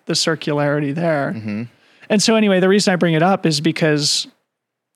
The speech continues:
Speaker 1: I actually do like this, you know, and I shouldn't make it such a stressful, brutalizing part of my life.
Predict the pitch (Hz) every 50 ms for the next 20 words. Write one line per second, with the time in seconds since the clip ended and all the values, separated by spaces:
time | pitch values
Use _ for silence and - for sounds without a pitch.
0 | _ _ - - 196 240 277 - - 311 285 202 208 226 240 196 151 147 143 196
1 | 233 214 - - - - - _ _ _ _ - 151 165 160 151 135 - - -
2 | - 240 254 - 175 165 156 160 165 170 170 175 170 156 - - 214 196 190 202
3 | 190 - 214 180 170 175 175 - - 185 160 135 117 - - - 165 - - 156
4 | 143 - - - - 185 214 156 147 - - - 170 156 143 143 147 147 - _
5 | _ _ _ _ _ _ _ _ _ _ _ _ _ _ _ _ _ _ _ _
6 | _ _ _ 160 _ _ 165 175 175 185 190 185 180 165 160 147 143 151 151 147
7 | 143 143 165 156 147 143 151 143 165 165 156 151 156 151 143 147 147 143 139 147
8 | 156 175 160 151 147 - - - -